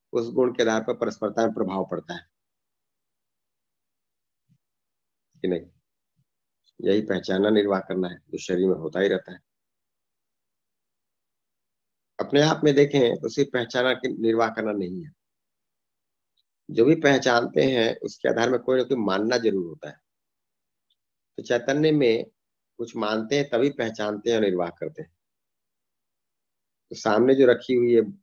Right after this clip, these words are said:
चीज, वो भोजन है और खाने योग्य है, ऐसा मानते हैं तो मुंह में डालते हैं।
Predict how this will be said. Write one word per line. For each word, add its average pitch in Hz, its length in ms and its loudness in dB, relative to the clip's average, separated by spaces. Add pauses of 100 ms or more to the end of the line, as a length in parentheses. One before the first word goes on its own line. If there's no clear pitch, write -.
चीज, 90 300 -6 (300)
वो 104 120 -8
भोजन 104 440 2
है 117 80 2
और 120 160 0
खाने 107 280 0
योग्य 90 240 0
है, 78 140 -14 (600)
ऐसा 104 200 -10
मानते 104 340 -4
हैं 104 100 -2
तो 95 60 -8
मुंह 95 180 -4
में 107 100 -2
डालते 92 300 -4
हैं। 90 140 -16